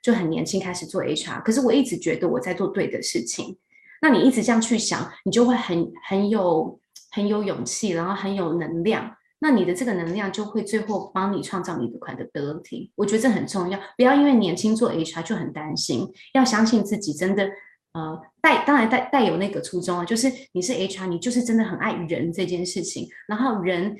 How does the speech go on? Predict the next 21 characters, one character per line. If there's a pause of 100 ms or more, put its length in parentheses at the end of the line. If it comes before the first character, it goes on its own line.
成
功，
在
企
业
里
面
成
功，
不
管
做
哪
一
块
很
成
功，
很
开
心，